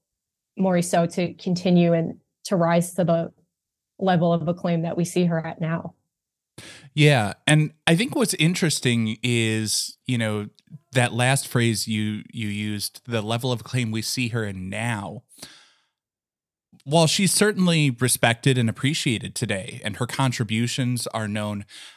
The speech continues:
Speaker 2: I think in some ways her relative stature in the Impressionist movement has diminished over time, because today artists like Monet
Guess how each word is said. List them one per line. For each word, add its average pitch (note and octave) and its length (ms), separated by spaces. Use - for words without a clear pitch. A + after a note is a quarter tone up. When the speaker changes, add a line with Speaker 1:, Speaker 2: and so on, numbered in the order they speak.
Speaker 2:
I B2 80
think G#3 240
in F#3 220
some D#3 360
ways B2+ 540
her D3 540
relative D3 680
stature A#2 720
in C3 180
the A#2 100
Impressionist A#2 760
movement E3+ 800
has D3 240
diminished B2+ 960
over A2+ 280
time, G2 560
because C#3+ 600
today D#3+ 760
artists D#3+ 500
like C3 220
Monet A#2 800